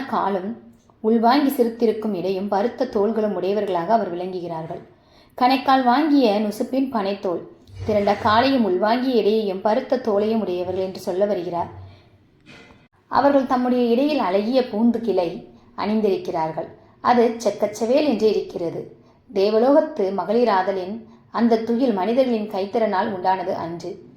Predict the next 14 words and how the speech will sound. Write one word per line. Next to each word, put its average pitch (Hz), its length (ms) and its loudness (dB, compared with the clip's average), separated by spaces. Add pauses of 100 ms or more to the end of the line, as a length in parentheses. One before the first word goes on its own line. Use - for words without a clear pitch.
(240)
இயற்கையாகவே 240 760 0
மென்மையும் 220 500 0
சிவப்பு 233 340 0
வண்ணமும் 208 440 -2
அமைந்த 190 280 -6
துகில் 202 380 -4
அது. 170 140 -6 (560)
கற்பக 269 400 4
மரம் 240 280 4
தந்தது 202 340 -2
போலும் 185 380 -4 (400)
வண்ணம் 196 300 -2
தோய்க்காத 233 460 2
பூந்துகில். 202 520 -4